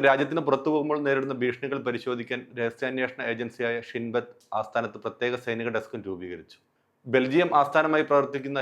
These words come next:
ഹിന്ദ് റജബ് ഫൗണ്ടേഷൻ എന്ന സംഘടന സോഷ്യൽ മീഡിയ പരിശോധിച്ച് ഇസ്രായേലി സൈനികരുടെ ക്രൂരകൃത്യങ്ങൾ കോടതികളെ അറിയിക്കുന്നതായും ഇസ്രായേൽ വിലയിരുത്തി. ഗസയിലെ വീടുകൾ പൊളിച്ച് അതിനു മുന്നിൽ നിന്ന് ഇത് ഞങ്ങൾ പൊളിച്ചതാണെന്നും മറ്റും പറയുന്നത്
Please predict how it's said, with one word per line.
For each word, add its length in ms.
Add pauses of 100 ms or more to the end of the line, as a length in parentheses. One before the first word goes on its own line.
ഹിന്ദ് 280
റജബ് 300
ഫൗണ്ടേഷൻ 460
എന്ന 200
സംഘടന 380 (120)
സോഷ്യൽ 380
മീഡിയ 260
പരിശോധിച്ച് 520 (140)
ഇസ്രായേലി 480
സൈനികരുടെ 460
ക്രൂരകൃത്യങ്ങൾ 600 (100)
കോടതികളെ 480
അറിയിക്കുന്നതായും 600 (120)
ഇസ്രായേൽ 420
വിലയിരുത്തി. 420 (420)
ഗസയിലെ 520
വീടുകൾ 340
പൊളിച്ച് 320 (160)
അതിനു 280
മുന്നിൽ 260
നിന്ന് 180 (140)
ഇത് 100 (120)
ഞങ്ങൾ 200 (100)
പൊളിച്ചതാണെന്നും 640
മറ്റും 280
പറയുന്നത് 320